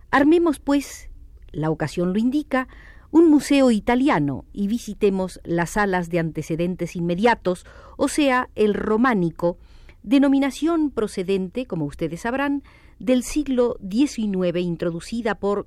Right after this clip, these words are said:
Comón y empleada para designar el arte de la Europa occidental después de la dinastía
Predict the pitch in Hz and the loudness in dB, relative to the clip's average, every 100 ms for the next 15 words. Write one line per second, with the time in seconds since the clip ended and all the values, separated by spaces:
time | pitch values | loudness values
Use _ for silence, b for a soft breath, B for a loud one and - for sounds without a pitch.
0 | - 240 240 160 170 - b b b b | -4 0 2 2 -2 -6 b b b b
1 | 226 285 269 294 320 339 294 220 202 185 | 0 0 2 0 -2 -2 -4 -2 -2 -2
2 | 302 226 185 165 160 160 - 190 185 214 | -4 -4 -4 -2 -4 -6 -8 -6 -2 -4
3 | 208 - 160 151 156 170 214 165 - 185 | -6 -10 -8 -6 -4 -4 -4 -6 -8 -8
4 | 160 156 170 160 175 b b b b 208 | -6 -4 -2 -2 -4 b b b b -2
5 | 254 - 349 339 - - 190 185 180 220 | -2 0 -2 -2 -8 -6 -2 0 -2 -4
6 | 190 170 - 196 190 190 | -6 -6 -6 -4 -4 -4